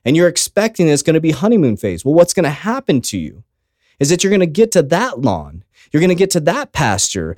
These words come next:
You're gonna get to that farm, and guess what? Same shit's gonna happen. You're now gonna have to put in work. You're now gonna have to start grinding. And after six months, she's gonna realize you fart, realize you, uh, sweat when you sleep. She's gonna re-, realize that you leave your underwear on the floor, and the same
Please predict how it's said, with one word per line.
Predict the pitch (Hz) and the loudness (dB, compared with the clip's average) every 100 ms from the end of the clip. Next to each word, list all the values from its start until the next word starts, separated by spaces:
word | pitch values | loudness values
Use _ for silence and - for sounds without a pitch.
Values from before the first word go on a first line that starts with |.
| - | -8
You're | - | -2
gonna | 185 | 0
get | 185 202 | 0 0
to | 180 | 0
that | 175 254 262 | 0 0 0
farm, | - 147 139 139 | 2 4 4 2
and | 143 | 4
guess | 160 - | 2 2
what? | 180 123 - _ _ _ _ _ _ _ _ _ _ _ _ _ | 2 2 0 _ _ _ _ _ _ _ _ _ _ _ _ _
Same | - 110 110 | -4 -2 -2
shit's | 123 117 | -2 -2
gonna | 120 117 | -2 -2
happen. | 104 85 76 - - | -4 -6 -12 -14 -4
You're | 123 151 | 0 2
now | 165 175 | 4 2
gonna | 170 151 | 2 0
have | 147 135 | 0 -4
to | 127 | -4
put | - 127 | -2 0
in | 123 | 2
work. | 120 87 - _ - - | 0 -2 -8 _ -12 -2
You're | 156 | 2
now | 160 175 | 2 2
gonna | 175 165 | 2 2
have | 151 | 0
to | 160 | -2
start | - 151 123 | 0 2 2
grinding. | 131 110 104 85 - _ | 0 0 -2 -6 -10 _
And | 127 | 0
after | 135 - | 0 0
six | 139 196 180 | 0 0 0
months, | 180 175 165 | 0 0 0
she's | 147 | 0
gonna | 139 139 | 2 2
realize | 143 135 - | 4 2 0
you | 113 | -4
fart, | - 170 185 - _ | 2 4 4 0 _
realize | 127 139 135 120 | 0 2 2 2
you, | 117 - 127 | -2 2 2
uh, | 110 | 2
sweat | 101 - 175 147 | 0 2 2 2
when | 147 | 0
you | 120 | 0
sleep. | - 185 202 | 0 0 0
She's | - 131 | -2 -2
gonna | 135 | -2
re-, | 135 139 127 | 0 0 0
realize | 135 147 131 131 | 0 2 2 0
that | 123 | -4
you | 120 | -4
leave | 143 160 | -2 0
your | 127 | 0
underwear | 127 175 175 165 | 2 2 4 4
on | |
the | 160 | 2
floor, | 175 170 - _ | 4 4 2 _
and | 127 | 0
the | 120 | 0
same | - - 170 175 180 185 | 0 0 2 4 4 2